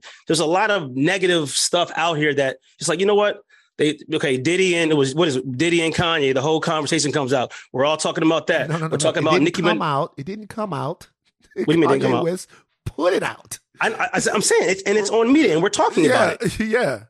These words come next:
Speaker 1: But what I'm saying is there's a lot of other things that are happening in the world right now that we,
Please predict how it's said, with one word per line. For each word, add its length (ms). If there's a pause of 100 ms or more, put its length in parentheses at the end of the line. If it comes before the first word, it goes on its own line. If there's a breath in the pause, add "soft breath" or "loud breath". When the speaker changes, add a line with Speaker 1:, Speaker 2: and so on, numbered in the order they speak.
Speaker 1:
But 120
what 120
I'm 80
saying 280
is 220 (460)
there's 420
a 100
lot 280
of 200
other 280
things 580
that 140
are 220 (140)
happening 480
in 120
the 80
world 280
right 160
now 140
that 200
we, 100